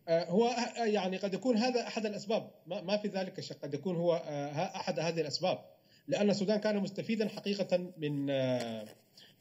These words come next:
من، آه، يعني أحد المستفيدين وفي، آه، الكهرباء الرخيصة ب-،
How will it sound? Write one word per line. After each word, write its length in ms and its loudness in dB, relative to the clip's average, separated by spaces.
من، 300 2
آه، 520 2
يعني 520 2
أحد 200 2
المستفيدين 840 2
وفي، 1300 0
آه، 580 2
الكهرباء 500 4
الرخيصة 600 2
ب-، 60 -2